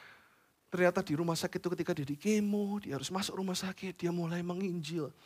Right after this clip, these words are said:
Dia khusus berdoa untuk orang-orang yang kanker, yang kemo, diberi kekuatan.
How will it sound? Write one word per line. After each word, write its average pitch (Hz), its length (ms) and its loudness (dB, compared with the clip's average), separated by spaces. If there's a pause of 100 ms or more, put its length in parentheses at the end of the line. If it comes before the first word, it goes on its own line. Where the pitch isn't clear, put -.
(340)
Dia 170 160 6
khusus 185 480 -2
berdoa 160 960 -2
untuk 170 160 0
orang-orang 165 480 0
yang 151 60 -10
kanker, 175 500 -2
yang 170 160 -6
kemo, 170 320 -2
diberi 151 400 -2
kekuatan. 160 640 -2